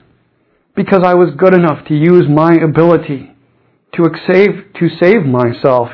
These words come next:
and the other person who didn't wasn't. It traces back to me in the end. I don't have to ask God, "Why me?"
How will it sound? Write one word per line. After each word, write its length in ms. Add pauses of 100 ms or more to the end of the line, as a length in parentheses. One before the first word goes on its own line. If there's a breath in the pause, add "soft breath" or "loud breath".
and 300 (460 loud breath)
the 120
other 220
person 580 (360 soft breath)
who 100
didn't 340
wasn't. 480 (260)
It 140
traces 380
back 320
to 60
me 480
in 160
the 140
end. 160
I 60
don't 200
have 160
to 100
ask 340
God, 320
"Why 220
me?" 360